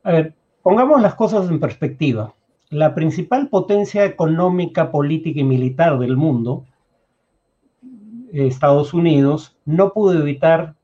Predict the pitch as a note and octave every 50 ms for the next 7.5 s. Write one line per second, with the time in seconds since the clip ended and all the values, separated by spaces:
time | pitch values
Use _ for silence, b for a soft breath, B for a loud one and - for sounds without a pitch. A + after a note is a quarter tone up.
0 | _ _ _ _ _ _ - D3+ C#3+ C3+ C#3 C#3+ C3+ C#3+ C#3 C#3 D3 D#3 D#3 D3+
1 | D3+ D3 D3+ D3+ C#3+ C#3+ C3 B2+ D3+ D#3+ D#3+ D#3 - - C#3+ C#3 D3+ - - -
2 | D3+ C3 B2+ B2+ B2+ C3 C3+ C3+ C3+ C#3 C#3 C3+ C3+ C3 C3 C3+ C3 B2 B2+ -
3 | C3+ C3 - B2+ - G2+ G2+ G#2 B2+ - _ _ _ _ _ - F3 A3+ A#3+ A#3
4 | F#3+ F3 E3+ F3 E3+ - - F3+ E3+ E3 D#3+ D#3+ D3+ C#3 D3+ D#3 D#3+ - C#3 C#3
5 | C#3+ D3 D3 B2+ - C3+ C3 C#3 C3 C3+ D3 D3 D3 C3+ B2 C3+ B2+ C3 C#3+ C#3+
6 | D3 D3+ C#3 C3+ C3 A#2+ A#2+ B2 C3 A#2+ B2 B2 A#2 A#2 A#2 - - C#3 C3+ A#2+
7 | B2 A#2 A#2 A#2+ - A#2 - - - A2+